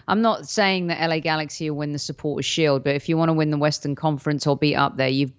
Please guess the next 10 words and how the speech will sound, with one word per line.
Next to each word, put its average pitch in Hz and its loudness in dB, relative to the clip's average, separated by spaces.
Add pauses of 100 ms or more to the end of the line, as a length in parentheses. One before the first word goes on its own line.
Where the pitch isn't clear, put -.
(180)
got - 2
to 208 -4
win 170 -4
this 160 -6
game. 131 -8 (320)
It 240 4
would 285 0
be, 262 -2
I 240 2
think, 156 -4